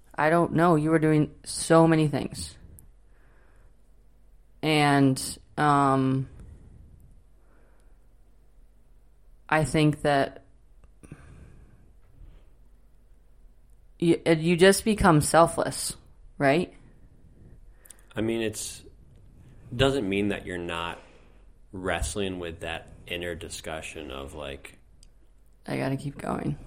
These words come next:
Speaker 2: One, and, like, like, I think that, like, I would be lying if I didn't say that feelings didn't pop up at certain times where I was, like, frustrated. Like, "Can this just be done? Like,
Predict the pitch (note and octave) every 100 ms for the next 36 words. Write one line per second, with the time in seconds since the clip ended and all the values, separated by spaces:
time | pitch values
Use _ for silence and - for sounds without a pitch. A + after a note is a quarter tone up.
0 | - - G2 F2+ F2+ - F#2 F#2 E2+ E2
1 | - - - - - - - - - A2
2 | A#2+ C3+ C3+ C3+ A2 G#2 - - F#2+ F#2
3 | - G2+ A#2 A2 G#2 G2+ G2+ G2 F#2 F2
4 | F2 C#2 - E2 - - - F2+ F2+ F2+
5 | F2 E2 - D#2+ D2+ B1+ C2+ - - C2+
6 | A#1 - D2 - D2+ D2 C#2+ C#2 C2 -
7 | - C#2+ - - - - - - - -
8 | - - - - - - - E2 D#2+ -
9 | E2+ - D#2 C#2 C#2 C#2+ C2 C#2+ -